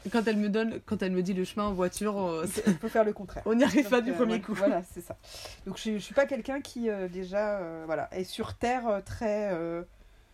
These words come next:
Speaker 2: très, euh, bien orienté. Je sais pas comment on dit. Enfin, voilà, je suis un peu
Speaker 1: <laughs>
Speaker 2: tout, tout azimut, on va dire.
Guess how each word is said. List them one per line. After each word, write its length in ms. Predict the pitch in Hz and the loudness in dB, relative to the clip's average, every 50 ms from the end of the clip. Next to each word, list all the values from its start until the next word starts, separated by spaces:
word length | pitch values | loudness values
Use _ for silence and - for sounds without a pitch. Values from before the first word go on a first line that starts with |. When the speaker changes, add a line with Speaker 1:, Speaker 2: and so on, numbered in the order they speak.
| _ _ _ _ _ _ _ _ _ _ _ _ _ _ _ _ | _ _ _ _ _ _ _ _ _ _ _ _ _ _ _ _
Speaker 2:
très, 440 | - - - 240 226 220 214 208 202 | -10 -6 -2 -2 0 0 0 -2 -4
euh, 20 | |
bien 340 | 175 170 175 214 214 220 214 | -6 -4 -2 0 0 2 0
orienté. 540 | 208 190 214 208 196 202 190 - 233 233 233 | 0 -2 -2 -4 -4 -6 -6 -6 -6 -6 -4
Je 120 | - - | -6 -8
sais 140 | 190 - 208 | -12 -8 -6
pas 80 | 214 247 | -6 -4
comment 320 | 233 254 233 226 214 196 | -4 -2 -2 -2 -2 -2
on 60 | 208 | -4
dit. 300 | 202 175 196 214 233 247 254 | -4 -4 -4 -2 -2 -4 -4
Enfin, 280 | 226 - 196 180 190 185 - - - - - | -4 -4 -4 -4 -4 -6 -10 -16 -18 -20 -10
voilà, 320 | - - 202 190 147 147 - _ - - | -2 0 2 2 0 -2 -6 _ -12 -10
je 100 | 170 175 | -10 -8
suis 160 | - - 233 | -2 -2 0
un 80 | 190 185 | 0 0
peu 120 | - 240 | -2 -4
Speaker 1:
<laughs> 20 | 233 | -4
Speaker 2:
tout, 300 | - 240 233 226 226 190 - - - _ - | -4 -6 -4 -4 -4 -6 -8 -16 -20 _ -20
tout 200 | - - 220 220 | -14 -8 -6 -4
azimut, 520 | 208 196 180 185 185 190 240 359 - - - | -4 -6 -8 -8 -8 -6 -6 -6 -6 -8 -10
on 120 | 185 190 | -8 -6
va 120 | 180 165 180 | -6 -4 -4
dire. 140 | 214 320 | -4 -4